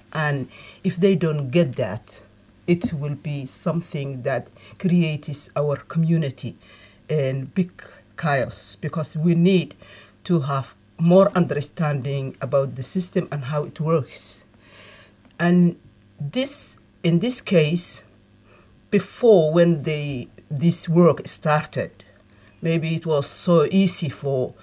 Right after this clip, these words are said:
to collect the refugee people and, and, and, and the people who migrated other countries.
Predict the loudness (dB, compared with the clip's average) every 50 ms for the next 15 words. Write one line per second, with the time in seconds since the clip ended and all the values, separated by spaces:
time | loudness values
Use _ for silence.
0 | -20 -20 -20 _ _ -4 -2 -2 -2 -2 -4 -6 -8 -8 -8 -6 -2 0 0 -2
1 | -2 -4 -8 -6 -6 -6 -4 -4 -4 -2 -2 -2 -2 -2 -2 0 0 0 0 0
2 | -2 -2 -2 -2 -2 0 0 2 0 -2 -4 -8 -12 -20 -20 -20 -20 -20 _ _
3 | -6 -4 -2 -2 -2 -2 -4 -4 -4 -6 -6 -8 -8 -8 -8 -6 -4 -4 -6 -6
4 | -6 -6 -6 -6 -6 -6 -6 -4 -4 -4 -4 -6 -4 0 0 0 2 0 -2 -2
5 | -2 -4 -4 -4 -4 -6 -6 -6 -4 -4 -4 -6 -6 -8 -8 -6 -4 -4 -4 -6
6 | -6 -6 -6 -6 -6 -8 -10 -10 -10 -10 -12 -12